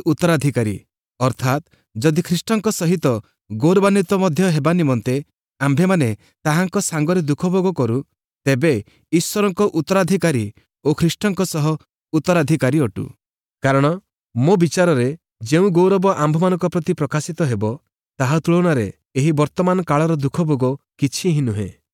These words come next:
ଯେଣୁ ସୃଷ୍ଟିର ଏକାନ୍ତ ଆକାଂକ୍ଷା ଈଶ୍ୱରଙ୍କ ସନ୍ତାନମାନଙ୍କ ପ୍ରକାଶ ନିମନ୍ତେ ଅପେକ୍ଷା କରୁଅଛି। କାରଣ ସୃଷ୍ଟି ଅସାରତାର ବଶୀଭୂତ ହେଲା, ତାର ନିଜ ଇଚ୍ଛାରୁ ନୁହେଁ, କିନ୍ତୁ ଯେ ତାକୁ ବଶୀଭୂତ କଲେ,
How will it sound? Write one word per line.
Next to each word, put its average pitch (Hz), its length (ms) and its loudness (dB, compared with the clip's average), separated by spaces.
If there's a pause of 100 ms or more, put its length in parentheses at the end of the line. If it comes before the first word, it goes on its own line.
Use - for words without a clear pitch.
(320)
ଯେଣୁ 139 340 2
ସୃଷ୍ଟିର 180 440 -2 (140)
ଏକାନ୍ତ 170 400 -2
ଆକାଂକ୍ଷା 143 560 -2 (560)
ଈଶ୍ୱରଙ୍କ 175 500 -2
ସନ୍ତାନମାନଙ୍କ 165 720 0
ପ୍ରକାଶ 143 400 -4
ନିମନ୍ତେ 123 420 0 (380)
ଅପେକ୍ଷା 131 400 -2
କରୁଅଛି। 123 500 -4 (640)
କାରଣ 165 220 2
ସୃଷ୍ଟି - 380 -2 (120)
ଅସାରତାର 170 500 0 (420)
ବଶୀଭୂତ 143 500 -2
ହେଲା, 107 260 -2 (500)
ତାର 123 180 2
ନିଜ 135 280 0
ଇଚ୍ଛାରୁ 170 320 -2
ନୁହେଁ, 117 260 0 (400)
କିନ୍ତୁ 135 260 0
ଯେ 143 180 0
ତାକୁ 175 240 -2
ବଶୀଭୂତ 160 500 -2
କଲେ, 117 260 -2